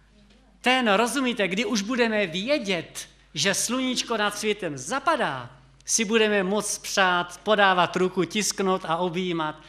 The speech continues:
a přát si: "Ať jsi zapečetěn,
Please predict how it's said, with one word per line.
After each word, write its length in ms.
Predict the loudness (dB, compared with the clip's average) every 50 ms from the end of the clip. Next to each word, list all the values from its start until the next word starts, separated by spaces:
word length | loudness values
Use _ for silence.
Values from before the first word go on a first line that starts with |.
| -20 -20 -20 -16 -10
a 100 | -8 -8
přát 400 | -6 -2 0 0 2 2 0 -4
si: 280 | -8 -8 -8 -8 -8 -10 -12 -16 -20 -20 -20 _ _ _ _ _ 4
"Ať 220 | 6 6 6 6
jsi 180 | 4 0 0 2
zapečetěn, 880 | 2 2 2 2 0 0 0 0 -2 -2 -2 -2 -2 -2 -2 -4 -6